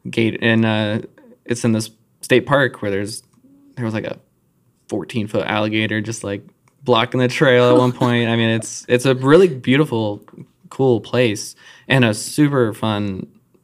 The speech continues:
Speaker 1: running community. I mean, it's, it's a giant race. They've got, like, a fifty miler, marathon, half marathon, and everyone's running at the same time. Um, it, it was a really cool atmosphere to be in, but I just was,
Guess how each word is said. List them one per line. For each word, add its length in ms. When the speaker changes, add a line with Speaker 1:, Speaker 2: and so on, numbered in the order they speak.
Speaker 1:
running 320
community. 320
I 20
mean, 40
it's, 180
it's 140
a 100
giant 500
race. 380
They've 200
got, 140
like, 160
a 60
fifty 320
miler, 480
marathon, 480
half 240
marathon, 440
and 100
everyone's 380
running 240
at 60
the 60
same 220
time. 580
Um, 300
it, 180
it 120
was 100
a 60
really 360
cool 340
atmosphere 440
to 80
be 200
in, 380
but 340
I 80
just 240
was, 260